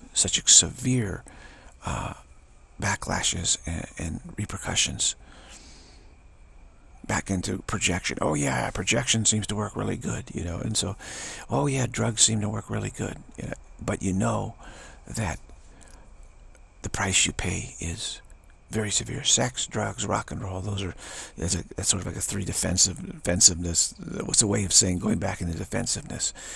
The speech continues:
You know, retreating back into, uh, those type of syndromes and many, you know, other syndromes of,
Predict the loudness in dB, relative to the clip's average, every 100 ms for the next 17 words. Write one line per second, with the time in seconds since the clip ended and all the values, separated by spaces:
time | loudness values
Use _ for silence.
0 | -12 -12 -10 -10 -10 -12 -10 -10 0 2
1 | 2 0 -2 -2 -4 -4 -4 -4 -4 -6
2 | -12 -18 -18 -18 -20 -6 -2 -2 -6 -12
3 | -20 -20 -20 -20 -20 -20 -20 -20 -20 -20
4 | -20 -20 -6 -2 6 8 6 2 10 10
5 | 10 4 0 -2 -2 -4 -6 -16 -2 2
6 | 4 4 4 0 0 0 2 6 6 4
7 | -2 0 0 0